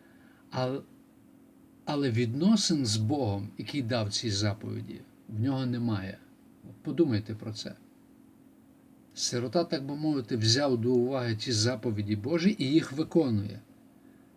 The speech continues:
Але відносин з тим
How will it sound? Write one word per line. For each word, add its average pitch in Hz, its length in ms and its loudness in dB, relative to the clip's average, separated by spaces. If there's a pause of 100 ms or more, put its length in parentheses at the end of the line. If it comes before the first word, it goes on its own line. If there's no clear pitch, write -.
(300)
Але 120 260 2
відносин 143 800 6 (920)
з - 240 0
тим 156 420 2